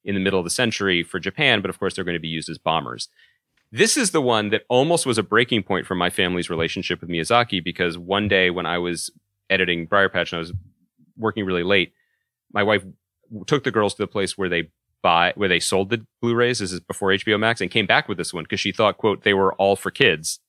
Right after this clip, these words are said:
The Wind Rises is about a chain-smoking airplane designer for the Emperor in, during World War Two, who befriends a German engineer voiced by Werner Herzog.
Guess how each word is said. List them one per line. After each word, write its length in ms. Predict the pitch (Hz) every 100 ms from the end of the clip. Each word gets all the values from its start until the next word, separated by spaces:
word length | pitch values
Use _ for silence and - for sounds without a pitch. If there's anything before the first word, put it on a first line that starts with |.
| -
The 1040 | - - _ _ _ _ _ _ _ -
Wind 220 | 147 208 160
Rises 460 | 160 160 120 104 _ _ -
is 180 | 196
about 260 | 196 156 147
a 140 | 117
chain-smoking 840 | - - 143 156 151 139 135 120 107 -
airplane 400 | 135 143 131 107
designer 520 | 101 98 98 87 87
for 580 | - - 117 131 120 - _ _ _ 120
the 160 | 117
Emperor 580 | 156 170 123 87 82 - _ -
in, 140 | 123 113
during 300 | 143 143 117
World 200 | 131 110
War 160 | 110
Two, 500 | - 202 147 107 104 _ _ _ _ -
who 80 | 143
befriends 580 | 120 123 143 135 131 120 110
a 160 | 104
German 460 | 101 98 143 175 147
engineer 440 | 117 110 107 98 92
voiced 260 | 107 101
by 120 | 101
Werner 300 | 90 98 87
Herzog. 440 | 85 80 - -